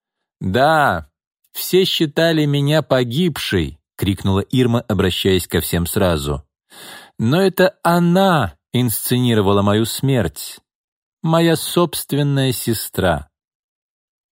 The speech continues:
И все эти годы её подружка Лариса продержала меня в подвале клиники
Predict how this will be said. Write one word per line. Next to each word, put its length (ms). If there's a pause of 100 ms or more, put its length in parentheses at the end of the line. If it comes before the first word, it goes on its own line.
(100)
И 100
все 260
эти 180
годы 480
её 180
подружка 640
Лариса 640
продержала 540
меня 260
в 140
подвале 680
клиники 920